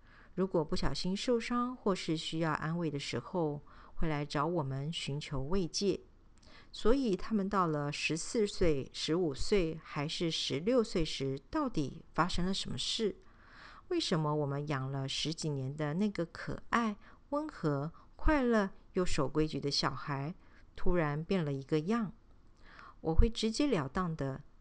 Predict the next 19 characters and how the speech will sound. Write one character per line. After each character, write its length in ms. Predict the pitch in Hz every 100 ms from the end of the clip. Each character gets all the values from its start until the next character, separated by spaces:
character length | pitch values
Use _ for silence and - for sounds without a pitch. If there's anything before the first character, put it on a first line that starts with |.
| -
对 180 | 165 156
父 160 | -
母 180 | 151 131
说： 440 | 131 - 202 226 - - - - -
“有 160 | 170 156
这 160 | - -
种 180 | 110
感 240 | 107 160 139
觉 160 | 139
其 220 | 147 - 151
实 160 | 156
很 260 | 156 139 127
正 240 | - 208
常， 460 | 175 - 131 139 170 - - - - -
你、 480 | 165 160 147 151 185 -
你 140 | - 147
的 140 | 147
孩 320 | - 160 143
子 340 | 156 156 143